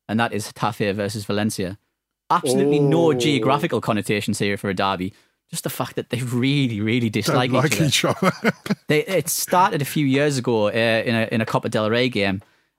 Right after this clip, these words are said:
Speaker 1: um, and there was lots of toing and froing on the benches, a lot of argument, a lot of gestures, some, some crying gestures,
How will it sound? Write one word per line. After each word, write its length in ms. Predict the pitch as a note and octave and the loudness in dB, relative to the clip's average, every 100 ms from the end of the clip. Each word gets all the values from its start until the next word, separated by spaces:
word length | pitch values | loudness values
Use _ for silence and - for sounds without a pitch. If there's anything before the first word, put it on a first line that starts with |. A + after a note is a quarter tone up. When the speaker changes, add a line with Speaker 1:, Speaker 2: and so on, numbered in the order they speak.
| - | -2
Speaker 1:
um, 500 | A2 A2+ A2 G#2 - _ | 0 2 2 -2 -4 _
and 220 | A#2 A2+ - - | -2 0 -2 -2
there 80 | |
was 200 | A2 - | -2 0
lots 240 | C#3 B2+ - | -2 -2 -4
of 280 | G#2+ - - _ _ _ _ _ _ - | -6 -10 -14 _ _ _ _ _ _ -4
toing 300 | D#3+ C3 B2 | 0 2 0
and 80 | G#2 | -2
froing 460 | - C3 B2 A#2+ | -2 0 2 2
on 100 | A2 | 0
the 60 | G2 | 0
benches, 640 | B2+ B2 B2+ - A#2+ A#2 | 0 2 0 0 -2 0
a 40 | |
lot 180 | A2+ A2+ | 0 -2
of 100 | G#2+ | 0
argument, 420 | A2 G2+ A2 A#2+ | 0 0 -2 -2
a 40 | C3 | 0
lot 120 | G#2+ | -2
of 80 | G2+ | -4
gestures, 560 | - A#2+ - C3 A#2 - | -2 -2 -2 -4 -2 -4
some, 240 | - G2+ | -6 -6
some 180 | - G2+ | -4 -4
crying 580 | - C#3 B2 B2 B2 A#2 | -2 0 2 2 -2 -2
gestures, 680 | B2+ A#2+ - B2 A2+ - | -2 -2 -4 -2 -2 -4